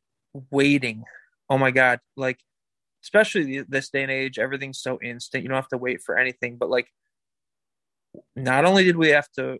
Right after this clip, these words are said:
like, do all the work, but then when we were done with all the work, like, we recorded everything. And then Steve worked so hard on editing, like, you know, little sounds out and stuff. 'Cause my, at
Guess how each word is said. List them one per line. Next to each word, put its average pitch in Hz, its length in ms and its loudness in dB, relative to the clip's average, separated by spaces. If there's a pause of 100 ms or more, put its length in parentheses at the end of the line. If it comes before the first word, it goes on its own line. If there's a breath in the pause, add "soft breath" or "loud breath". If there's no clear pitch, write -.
like, 127 280 -4 (1200)
do 151 300 2
all 131 220 2
the 127 100 -10
work, 123 420 -6 (420)
but 135 240 -2
then 143 200 2
when 160 80 0
we 170 120 2
were 143 80 2
done 139 320 -2
with 135 160 -10
all 127 120 0
the 123 80 -10
work, 117 240 -10
like, 123 160 -10 (160)
we 131 160 0
recorded 131 720 2
everything. 123 600 -4 (320 loud breath)
And 131 100 -4
then 135 320 0 (300)
Steve 143 640 0 (160)
worked 131 400 0
so 139 540 2
hard 123 460 0 (540)
on 127 180 -4 (120)
editing, 139 640 -2 (140)
like, 123 380 -8
you 139 120 -10
know, 127 160 -2
little 139 280 2
sounds 143 500 -4
out 135 280 2
and 127 100 -16
stuff. - 260 -8
'Cause 131 140 -12
my, 147 200 -2
at 123 140 -4